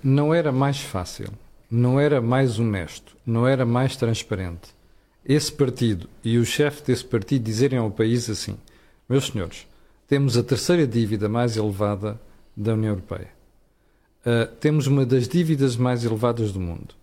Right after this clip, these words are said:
Temos pela frente uma recessão. Portanto,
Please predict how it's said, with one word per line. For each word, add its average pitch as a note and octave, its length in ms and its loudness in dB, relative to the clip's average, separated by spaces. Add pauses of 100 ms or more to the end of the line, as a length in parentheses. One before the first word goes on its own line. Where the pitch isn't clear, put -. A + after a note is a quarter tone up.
(460)
Temos D#3+ 320 2
pela C#3 220 2
frente E3+ 440 -2 (100)
uma D3+ 220 4
recessão. C3+ 640 -2 (840)
Portanto, C3 520 -2